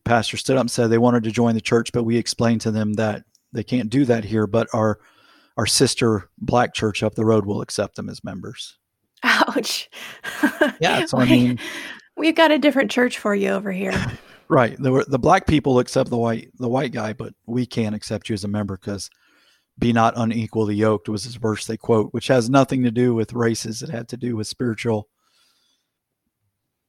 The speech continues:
Speaker 1: They, uh, they interpret it to have to do in spiritual things. Um, but it compared a donkey and a, an ox. Don't hook a donkey and an ox together.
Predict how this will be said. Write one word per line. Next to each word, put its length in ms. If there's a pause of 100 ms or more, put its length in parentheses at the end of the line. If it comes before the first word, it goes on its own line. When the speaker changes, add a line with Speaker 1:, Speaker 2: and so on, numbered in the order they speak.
(420)
Speaker 1:
They, 260
uh, 160
they 160
interpret 440
it 140
to 80
have 160
to 80
do 200
in 180 (420)
spiritual 460
things. 520 (640)
Um, 500 (840)
but 100
it 60
compared 420
a 80
donkey 640
and 220
a, 220 (280)
an 160
ox. 540 (280)
Don't 180
hook 160
a 40
donkey 400
and 80
an 80
ox 280
together. 480